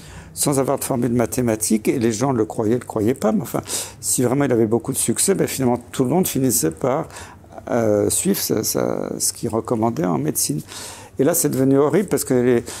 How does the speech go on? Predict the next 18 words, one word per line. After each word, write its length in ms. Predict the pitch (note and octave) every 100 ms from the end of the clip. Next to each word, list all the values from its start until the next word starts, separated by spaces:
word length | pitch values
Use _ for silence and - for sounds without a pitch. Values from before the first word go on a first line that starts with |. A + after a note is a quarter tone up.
| - - - - -
nos, 600 | - B2+ B2 A2+ A2+ A2
alors, 300 | A2 A2+ - - - - - - - -
la 120 | B2
médecine 520 | B2 D3+ - - E3 C3+
a 100 | A#2+
été 260 | A#2+ -
complètement, 920 | A2+ - F3 D#3+ D#3 - C#3+ C3 - -
euh, 380 | A2+ A2+ A2 A2 - - - - -
kidnappée, 720 | - F3 E3+ B2 - A#2+ E3 A#3 - - - - -
euh, 680 | B2 A2+ A2+ A2+ A#2+ A#2+ A#2+
encore 260 | G2+ D3 -
kidnappée, 400 | - A#2 A2+ D3
c'est 160 | -
un 80 | A#2
mot 140 | G#2+ A2
gentil, 520 | A#2 A#2 - - G2 - - - - -
euh, 460 | A2+ G#2+ A2 - - -
par 420 | D3 D3+ F3+ -